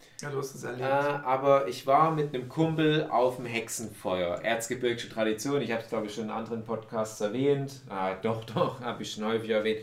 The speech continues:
Speaker 1: Mhm.
Speaker 2: Und ich, vielleicht hab ich auch schon mal die Anekdote erzählt, aber ist scheißegal. Wir waren da halt unterwegs nachts und läufst du halt über den Festplatz.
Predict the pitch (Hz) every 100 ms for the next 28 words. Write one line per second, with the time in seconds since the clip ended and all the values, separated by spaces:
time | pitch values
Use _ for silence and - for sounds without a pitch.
0 | - 160 143 139 - - - 117 117 110
1 | - - - - - - - - - 113
2 | 143 156 147 143 127 123 113 120 107 104
3 | 156 185 156 147 151 151 127 117 110 -
4 | 123 123 123 127 143 - - - - 117
5 | 123 170 151 139 139 120 113 156 180 180
6 | - 151 156 156 - - - - - 135
7 | 123 117 110 107 - - - - 135 139
8 | 131 - 127 123 123 120 113 104 - 143
9 | 143 - - 127 127 131 - -